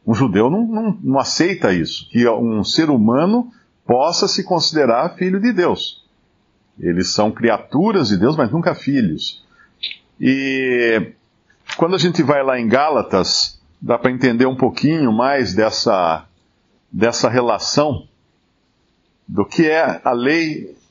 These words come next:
e, a, e o judaísmo que foi dado pra aquele povo. Deus escolheu uma amostragem da raça humana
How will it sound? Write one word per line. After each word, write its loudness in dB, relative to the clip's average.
e, 0
a, 0
e 0
o 2
judaísmo 0
que -4
foi -2
dado 0
pra -2
aquele 0
povo. -2
Deus 0
escolheu 2
uma 2
amostragem 0
da 2
raça 0
humana 0